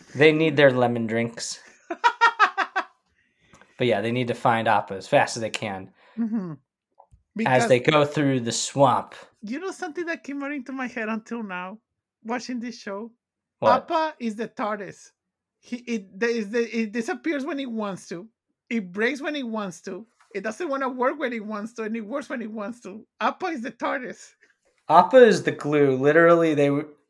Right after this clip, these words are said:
Speaker 1: would not be anywhere without Appa.
Speaker 2: Yeah, that is true.
Speaker 1: <laughs> He,
Speaker 2: Appa is
Speaker 1: he,
Speaker 2: the Chevy
Speaker 1: he's the best.
Speaker 2: Impala, is baby.
Speaker 1: We love him.
Speaker 2: <laughs>
Speaker 1: Uh,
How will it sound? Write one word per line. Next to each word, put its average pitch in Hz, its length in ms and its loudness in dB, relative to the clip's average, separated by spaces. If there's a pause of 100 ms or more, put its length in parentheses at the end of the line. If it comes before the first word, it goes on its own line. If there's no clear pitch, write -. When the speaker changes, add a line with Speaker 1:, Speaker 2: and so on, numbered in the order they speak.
Speaker 1:
would 135 260 2
not 131 380 2
be 120 160 -2
anywhere 107 340 0
without 101 320 -2
Appa. 98 360 -10 (100)
Speaker 2:
Yeah, 240 340 -4
that 208 200 -4
is 214 160 -12
true. 160 240 -20
Speaker 1:
<laughs> - 80 -20 (1120)
He, 208 260 4
Speaker 2:
Appa 214 380 0
is - 120 -6
Speaker 1:
he, 175 140 0
Speaker 2:
the 156 80 0
Chevy 151 140 -2
Speaker 1:
he's 247 80 -2
the 233 80 -4
best. - 120 -6
Speaker 2:
Impala, 202 440 -4
is 185 160 -14
baby. 175 220 -8
Speaker 1:
We 147 120 2
love 120 240 2
him. 110 220 -6 (400)
Speaker 2:
<laughs> - 420 -2
Speaker 1:
Uh, 117 440 2